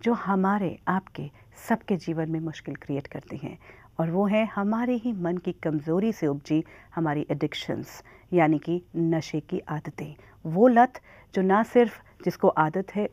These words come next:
उसके लिए मुश्किल बनती है, बल्कि, अ, घर परिवार और समाज के लिए भी बनती है। हमने टबैको और अल्कोहल के बारे में बात की है, आज बात करेंगे उन नशीले पदार्थों की, यानी कि ड्रग्स की, जिनकी एडिक्शन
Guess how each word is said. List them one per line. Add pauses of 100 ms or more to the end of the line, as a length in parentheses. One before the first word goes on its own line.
उसके
लिए
मुश्किल
बनती
है, (260)
बल्कि,
अ, (420)
घर
परिवार
और
समाज
के
लिए
भी
बनती
है। (460)
हमने
टबैको
और
अल्कोहल
के
बारे
में
बात
की
है, (140)
आज
बात
करेंगे (360)
उन
नशीले
पदार्थों
की,
यानी
कि
ड्रग्स
की, (280)
जिनकी
एडिक्शन